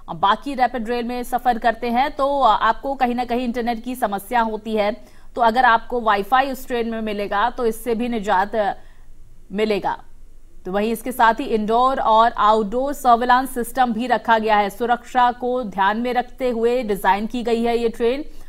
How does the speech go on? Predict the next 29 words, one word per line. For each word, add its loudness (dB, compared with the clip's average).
और 4
आग 4
के -4
लिए -4
फायर 2
डिटेक्शन -2
सिस्टम -4
भी -4
लगाया 4
गया 4
है। 2
रैपिड 0
रेल 0
की -6
एरोडायनामिक 2
प्रोफाइल 4
है। 4
प्रधानमंत्री 2
लगातार 4
इसके -4
बारे 0
में -4
जानकारी 0
भी -2
हासिल -2
कर -2
रहे -4
हैं। -4
तस्वीरें -2